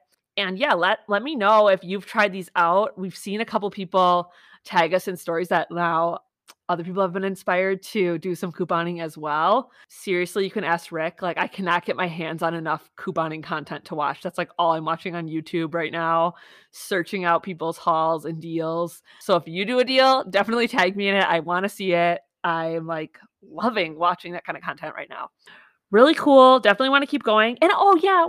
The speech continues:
one, one kinda cute thing is I did buy, I did do a deal on Pampers diapers this last week, which was just kinda sweet because it's the first diapers that I bought for my future son.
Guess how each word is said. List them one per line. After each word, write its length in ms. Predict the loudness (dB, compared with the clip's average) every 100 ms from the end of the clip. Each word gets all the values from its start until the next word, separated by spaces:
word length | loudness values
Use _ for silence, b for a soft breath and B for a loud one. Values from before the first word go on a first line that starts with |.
| 0
one, 320 | -2 -2 -2
one 220 | -2 -2
kinda 220 | -2 -4 -4
cute 320 | -6 -8 -2
thing 260 | -4 -2
is 280 | -2 -2 0 0
I 120 | 0
did 420 | 2 2 2 2
buy, 600 | 4 6 6 6 2 0 -6 _ _ _ _ 0
I 100 | 4
did 180 | 4 6
do 140 | 4 6
a 200 | 6 6
deal 480 | 0 -10 0 2 4
on 220 | 2 -2
Pampers 480 | -6 -6 -2 -4 -2
diapers 840 | -2 -2 -2 0 0 -2 -6 -18 _ _ _
this 180 | -6 0
last 260 | 0 0 -4
week, 260 | -6 -4
which 100 | -6 -4
was 120 | -6
just 120 | -8
kinda 300 | -8 -4 -4
sweet 600 | -6 -12 -8 -6 -6 -8
because 440 | -6 0 0 -2 -8 B B B
it's 160 | -14 -10
the 80 | -10
first 340 | -6 -8 -2
diapers 380 | -2 -2 -4 -2
that 120 | -2
I 100 | 0
bought 360 | 2 2 2 0 -6
for 460 | -2 0 0 -2 -8
my 240 | -10 -10
future 400 | -12 -16 -14 -14
son. 640 | -12 -8 -6 -4 -6 -10